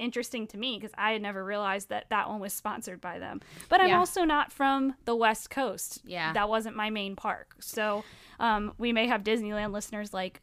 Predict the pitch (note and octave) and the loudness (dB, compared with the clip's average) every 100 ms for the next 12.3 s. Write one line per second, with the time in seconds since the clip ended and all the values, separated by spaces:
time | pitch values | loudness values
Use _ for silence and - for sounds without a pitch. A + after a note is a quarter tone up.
0 | - G3 A3+ B3 A3+ A3+ - F#3+ F#3 - | -16 -8 -6 -4 -6 -10 -8 -6 -4 -2
1 | F#4 - B3+ G#3 E4+ G#3+ D#4+ C#4 - - | -2 0 0 4 4 4 0 0 -6 -20
2 | - - - B3 C4 C4+ C#4 C4 B3 C#4 | -20 -20 -6 0 2 2 0 2 2 2
3 | - C#4+ C#4+ A3 - - A#2+ F#3+ F3+ C3+ | -2 -2 -2 -2 -6 -2 0 2 0 0
4 | E3+ - F#3+ F#3 E3+ - - - F#3+ F#3+ | -2 -4 -4 -4 -6 -8 -8 -10 -6 -4
5 | F#3 F3+ E3+ E3+ D#3+ - - - D#3 E3 | -4 -6 -8 -6 -8 -10 -20 -12 -8 -6
6 | E3+ A#3+ C#4 C#4+ _ - F3+ F3 E3 - | -2 0 0 -2 _ -6 -4 -2 -4 -2
7 | E3+ E3+ F#3 F3 F3 - - - _ _ | -4 -2 -4 -4 -6 -12 -20 -20 _ _
8 | _ _ _ C4+ A4+ B4+ - G#3 G3 A3 | _ _ _ -4 0 0 -2 -2 -2 -2
9 | - - F3+ F3+ F#3+ - E3 E3+ - E3 | -2 0 2 2 0 -2 -2 -2 -2 -4
10 | D#3 D#3+ D#3 E3 F3 E3 G#2 E2 B2+ - | -4 -6 -8 -10 -12 -12 -10 -10 -10 -12
11 | _ _ _ _ _ - - - C4+ D#4 | _ _ _ _ _ -20 -20 -10 2 6
12 | E4+ D#4 | 8 6